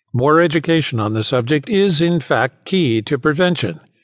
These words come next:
Children, for example, should not be instructed to only avoid strange men, but should be instructed to avoid strangers in general,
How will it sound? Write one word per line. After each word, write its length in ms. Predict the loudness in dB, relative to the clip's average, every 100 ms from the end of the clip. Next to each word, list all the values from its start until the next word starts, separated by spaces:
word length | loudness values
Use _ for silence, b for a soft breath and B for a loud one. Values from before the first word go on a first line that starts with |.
| _ _ _ _ -8
Children, 540 | 0 2 4 2 2
for 180 | 0 0
example, 580 | 0 0 0 2 2 0
should 300 | 2 0 0
not 420 | 0 2 0 -2
be 200 | 0 0
instructed 680 | 0 -2 -2 -2 0 0 0
to 200 | 0 2
only 360 | 2 2 2 2
avoid 360 | 4 2 2
strange 480 | -2 0 0 0 -4
men, 400 | -2 0 -2 -8 _ -12
but 140 | -10
should 300 | -2 0 2
be 120 | 0
instructed 600 | 0 -2 -2 -2 0 -2 2
to 140 | 2
avoid 340 | 4 2 2
strangers 720 | -2 -2 0 2 0 -4 -6 -2
in 300 | 0 2 2
general, 500 | 2 2 0 -4